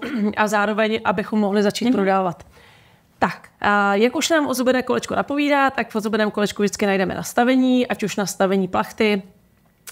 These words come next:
Speaker 1: nebo nastavení jednotlivých modulů, ale takové to obecné nastavení najdeme nahoře v panelu v modulu nastavení.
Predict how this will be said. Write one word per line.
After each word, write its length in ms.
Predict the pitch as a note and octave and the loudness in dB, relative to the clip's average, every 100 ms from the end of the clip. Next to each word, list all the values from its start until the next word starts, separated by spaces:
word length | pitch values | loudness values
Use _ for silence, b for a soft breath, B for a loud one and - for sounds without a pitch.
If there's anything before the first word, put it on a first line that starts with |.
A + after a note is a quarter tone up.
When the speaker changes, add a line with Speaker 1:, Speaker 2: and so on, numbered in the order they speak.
| G#3+ | 0
Speaker 1:
nebo 320 | G#3 G3+ G3 | 2 2 4
nastavení 480 | G3+ - G3+ G3 F#3+ | 2 2 0 2 2
jednotlivých 480 | F3+ F3+ - F3 | 0 -4 -8 -6
modulů, 440 | G3 G#3+ B3 B3 A#3 B B B | -2 0 0 -2 -4 B B B
ale 180 | - C4+ | 2 2
takové 320 | C4+ C4+ C4 | 0 0 0
to 140 | B3+ - | 0 -6
obecné 500 | G3 G#3 A3 A#3 F#3 | -4 -4 -2 -2 -2
nastavení 580 | D#3+ - G3+ G#3+ G#3+ | -4 -2 0 2 2
najdeme 580 | G3+ F#3+ G3 G3+ F#3 F#3+ - | 2 0 0 0 0 -4 -4
nahoře 460 | G3+ G3 G#3 G3+ G#3 | 0 2 2 0 -2
v 100 | - | -2
panelu 500 | - F3+ F#3+ F#3+ F#3 | 0 2 4 2 0
v 40 | |
modulu 380 | F3+ F3+ F3+ F3 | 0 0 0 0
nastavení. 600 | E3+ D#3+ - F3 E3 D#3+ | -2 -2 -2 -2 -4 -8